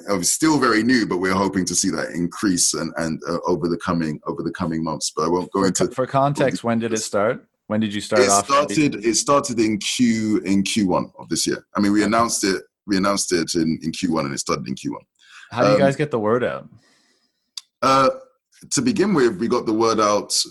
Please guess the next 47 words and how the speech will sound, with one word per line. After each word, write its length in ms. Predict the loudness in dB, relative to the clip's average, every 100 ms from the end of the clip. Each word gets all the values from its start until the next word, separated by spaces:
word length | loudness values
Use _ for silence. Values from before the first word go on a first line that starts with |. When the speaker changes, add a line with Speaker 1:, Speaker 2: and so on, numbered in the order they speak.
| -8
Speaker 1:
by 200 | -2 0
just 460 | 2 0 0 -6 _ _
announcing 400 | -2 0 0 0
it 100 | 0 -2
to 80 |
people, 500 | 0 0 2 2 4
and 100 | 2
then 480 | 2 2 0 0 -2 -8 _ _ _ _ -4
word 260 | 0 2
of 100 | 2
mouth. 420 | 2 2 0 -6 -14 -4
And 280 | 0 2 2
word 200 | 2 2
of 80 | 2
mouth 180 | 0 0
has 100 | -2
been 240 | 0 2
really 460 | 2 4 4 2 0
powerful. 580 | 0 0 0 -2 -2
I 60 | 0
mean, 400 | 2 2 0 0
there's 280 | 0 0 0
been 280 | -2 -2 -4 -4
a 60 | -2
lot 280 | 2 2 0
of 80 |
people 320 | 0 -2 0 2
out 240 | 0 0
there 280 | 0 2 2
who 340 | 2 2 0 -4
have 100 | -8
just 220 | -6 -4
been 160 | -2 -2
sharing 540 | -2 0 2 2 2
the 100 | 2
word 520 | 2 2 2 2 2
and 120 | 0 0
so 300 | 2 2 2
on. 200 | 0 -4 _ -6
As 100 | -2
I 40 |
say, 240 | 0 2 2
there's 240 | 0 0
been 160 | 0 2
this 260 | 0 -6 _ -6
explosion 800 | -4 -2 0 2 2 0 -2 -6 -4
of, 260 | -4 -4